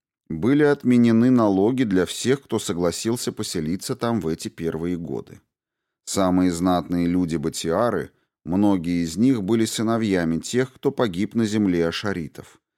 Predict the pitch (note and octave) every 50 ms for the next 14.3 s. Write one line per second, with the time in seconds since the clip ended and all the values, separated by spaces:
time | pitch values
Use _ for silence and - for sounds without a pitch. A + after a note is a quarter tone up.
0 | _ _ _ _ _ _ - F2 F#2 - - D3 D#3 E3+ E3 D#3 D3 C#3+ - -
1 | A2+ A2+ A#2 B2+ A#2+ B2 A2+ - - - A2 A#2+ C3+ C3+ - C3 - - G2+ F2+
2 | D#2+ D#2 D2+ F2 F#2 G2 A2+ B2 C3 B2+ A#2+ A2 G#2+ F#2+ F2+ F2+ F2 F2+ G2+ G#2+
3 | G2+ F#2 F2 E2+ D#2+ D#2+ D2 D#2+ - - D#2+ C#2+ D2+ F#2+ B2+ C#3+ C#3+ C3 - B2+
4 | A#2 A#2 A#2 - _ _ _ _ _ - F2 G2 A#2+ C#3 C3 B2+ A#2+ - - A#2
5 | B2 B2 C3+ C3 B2 A2+ - A#2+ A#2 A#2 G#2 G2 F#2+ F2 F2+ D#2+ - F#2+ F#2+ G#2
6 | A2 - - G2+ G2+ G2 - - - E2 D2+ D#2 E2 F#2+ G2+ G2 F#2 F#2 - G2+
7 | - - E2 E2 D#2+ D2+ D2 D2 D#2+ E2+ E2+ E2 D#2+ D2 B1+ - - - G1+ -
8 | - - _ _ _ _ _ _ _ _ _ _ _ _ _ _ - D#2+ D#2 D#2
9 | D#2 C#2 C#2+ D2 C#2+ E2 A2 C3 C3 - A#2 G2 A2 A#2 A2+ G#2 F2+ F2 E2+ F2+
10 | F2+ E2+ - - - - _ _ _ _ _ _ _ _ E2 E2+ D#2 E2 E2 C#2+
11 | D#2+ E2 E2 E2 E2 D#2 D#2 D2+ C2+ - - - A#1+ A1+ - _ _ _ _ _
12 | _ _ _ _ _ _ - D#2 D#2+ F2+ A2 A2 G#2+ G#2+ G#2+ G#2 - - G2 G2
13 | G2+ F#2 F#2 G2+ G2 G2 F#2+ F2 D#2+ F#2+ F#2+ F2+ F2 - - F2 D#2+ D#2+ G2+ A#2+
14 | C3 B2+ B2+ B2 A2+ A#2